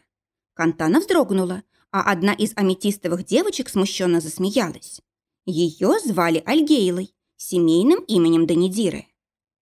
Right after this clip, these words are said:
«Разве нельзя? Тем более он обещал. Я хочу всего лишь танцевать с ним на празднике». «Можно и нужно. Я бы и сам потанцевал с такой красоткой»,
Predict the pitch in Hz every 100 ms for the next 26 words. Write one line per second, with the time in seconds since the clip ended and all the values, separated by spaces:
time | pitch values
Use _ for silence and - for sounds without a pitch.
0 | _ _ _ 196 202 208 165 185 180 190
1 | 214 370 _ _ _ 494 392 392 381 370
2 | 359 339 339 - 190 - _ _ _ _
3 | 185 185 185 190 - 190 - 185 180 175
4 | - 190 - 170 160 - 190 349 415 302
5 | 269 285 - 262 - _ _ _ _ -
6 | 180 185 185 175 190 359 427 180 - 185
7 | - _ _ _ 381 349 311 359 - -
8 | - 185 190 190 202 190 - - 185 180
9 | 196 247 202 - - - -